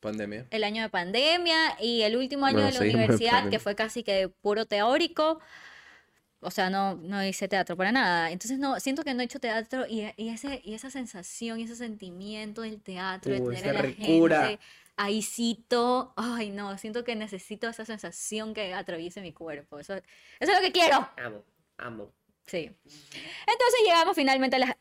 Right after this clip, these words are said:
Speaker 2: a las conclusiones. ¿A qué le vamos a dejar a esta, a esta gente? Co-, ¿qué nos llevamos de esta conversación el día de hoy? Eh, ¿algún tema que, que se nos quedó pendiente y no lo dijimos?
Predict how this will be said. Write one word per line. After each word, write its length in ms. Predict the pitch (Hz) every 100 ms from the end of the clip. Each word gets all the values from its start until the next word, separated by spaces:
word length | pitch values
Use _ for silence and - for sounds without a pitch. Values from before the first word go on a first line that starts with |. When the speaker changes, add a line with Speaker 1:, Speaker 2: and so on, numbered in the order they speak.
| _
Speaker 2:
a 120 | 226
las 140 | 226 -
conclusiones. 920 | 254 254 262 269 - 202 180 180 233
¿A 80 | 214
qué 100 | 240
le 100 | 240
vamos 260 | 220 233 226
a 40 |
dejar 280 | 185 190 202
a 20 |
esta, 380 | 208 - 185 175
a 80 | 202
esta 180 | 190 196
gente? 340 | 196 185 190
Co-, 140 | 196 160
¿qué 100 | 233
nos 120 | 254
llevamos 520 | 220 202 208 220 247
de 60 | 202
esta 200 | - 202
conversación 640 | 208 190 185 175 190 190
el 140 | 190 175
día 220 | 185 180
de 220 | 175 170
hoy? 420 | 180 196 202 202 - - - - - -
Eh, 540 | 240 233 233 220 214 -
¿algún 520 | 240 233 233 262 262
tema 300 | 262 240 247
que, 680 | 240 214 202 196 190 180 160
que 380 | 202 190 185 180 185
se 80 |
nos 140 | 196 -
quedó 200 | 196 190
pendiente 440 | 214 208 214 226
y 20 | 220
no 140 | 220
lo 80 | 220
dijimos? 920 | 220 - 285 285 262 262 262 -